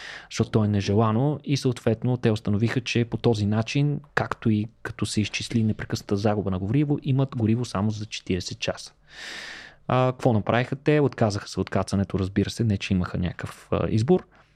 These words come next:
А, но опитаха да активират веднага всички инструменти на борда, докато все още има ток и възможност за това, за да съберат възможно най-много данни, докато все още апаратът работи.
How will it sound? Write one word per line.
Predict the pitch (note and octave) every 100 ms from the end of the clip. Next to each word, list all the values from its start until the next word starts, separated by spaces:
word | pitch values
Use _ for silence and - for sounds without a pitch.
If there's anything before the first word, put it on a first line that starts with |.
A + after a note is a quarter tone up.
| _ - -
А, | C3 C3+ C3 - E3
но | C3+ C#3
опитаха | C#3+ C#3+ C#3 B2+ D3+
да | C3+ C3+ C#3 C3+ - -
активират | A2 - A#2+ C#3 A#2
веднага | G#2+ A#2 A2+
всички | A2 - -
инструменти | A2+ - G#2+ G#2 G#2+ G2+
на | G2
борда, | G#2+ B2 B2+
докато | A2 - -
все | -
още | G2 - G2
има | F#2
ток | - - A#2+ - -
и | G2+
възможност | F#2+ G2+ G#2+ G2 F#2
за | G2
това, | - G2+ B2 D3+ - - -
за | A#2
да | G#2+
съберат | - G#2 B2 B2
възможно | G#2 A#2 A2 A2
най-много | A2 G#2+ G2+
данни, | G#2 G#2 G#2 G2+
докато | G2+ - -
все | - G2+
още | G2+ -
апаратът | G2+ F#2+ F#2 - -
работи. | G2+ A2+ - F3